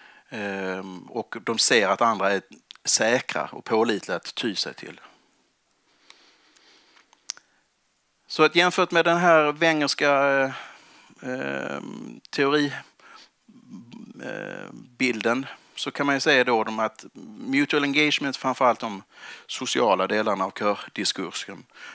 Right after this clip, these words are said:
joint enterprise, det musikaliska engagemanget och shared repertoire, den stil eller genre eller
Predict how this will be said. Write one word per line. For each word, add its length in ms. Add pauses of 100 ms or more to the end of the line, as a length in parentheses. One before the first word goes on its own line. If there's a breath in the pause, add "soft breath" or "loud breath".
(220 loud breath)
joint 220
enterprise, 480
det 60
musikaliska 800
engagemanget 680
och 120
shared 300
repertoire, 440 (460 loud breath)
den 240
stil 400
eller 120
genre 540
eller 160